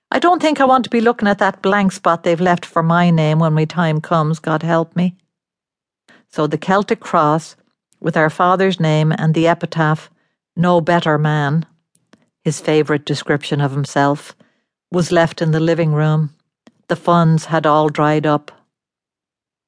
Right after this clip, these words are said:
In a strange case of wonders never cease, my handsome debonair brother Patrick began dating one of the heirs to the Guinness fortune.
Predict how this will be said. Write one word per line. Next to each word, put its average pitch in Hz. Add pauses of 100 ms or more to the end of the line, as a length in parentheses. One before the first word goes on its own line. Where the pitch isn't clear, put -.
(140)
In 220
a 240
strange 302
case 220
of 165
wonders 175
never 165
cease, - (240)
my 196
handsome 220
debonair 175
brother 165
Patrick - (340)
began 175
dating 180
one 165
of 151
the 156
heirs 160
to -
the 147
Guinness 170
fortune. 147